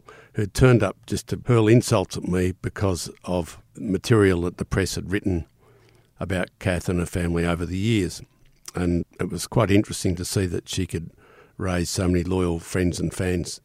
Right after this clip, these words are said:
in the neighbourhood to turn up at this event, essentially just to heckle me,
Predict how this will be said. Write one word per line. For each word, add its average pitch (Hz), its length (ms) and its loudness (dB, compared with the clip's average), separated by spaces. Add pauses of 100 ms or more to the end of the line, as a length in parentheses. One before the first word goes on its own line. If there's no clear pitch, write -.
(640)
in 123 460 8
the 104 80 0
neighbourhood 104 540 6
to 101 100 -2
turn 113 280 6
up 98 160 2
at - 140 -4
this 95 180 -2
event, 92 440 -2 (140)
essentially 90 680 2 (320)
just - 220 2
to 104 60 4
heckle 98 300 2
me, 95 320 6